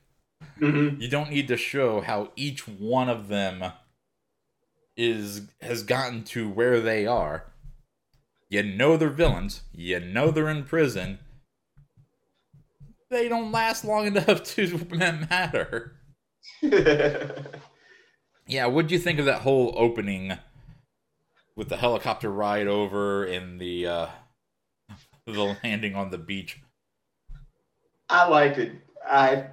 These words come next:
Speaker 1: <laughs> I love the fact that they just forgot details like Weasel can't swim,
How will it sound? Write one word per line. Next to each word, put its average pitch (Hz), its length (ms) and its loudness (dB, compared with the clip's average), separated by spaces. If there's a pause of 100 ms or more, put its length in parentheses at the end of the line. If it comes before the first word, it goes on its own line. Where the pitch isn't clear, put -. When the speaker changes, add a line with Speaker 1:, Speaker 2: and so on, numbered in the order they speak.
(460)
Speaker 1:
<laughs> - 160 -8 (800)
I 156 240 8
love 156 540 4
the 147 80 -2
fact 147 420 4
that 127 140 -2
they 127 340 -4
just 131 400 0
forgot 123 680 0 (680)
details 123 640 2
like 107 280 6 (200)
Weasel 120 360 -2
can't 120 300 -2
swim, 123 500 -2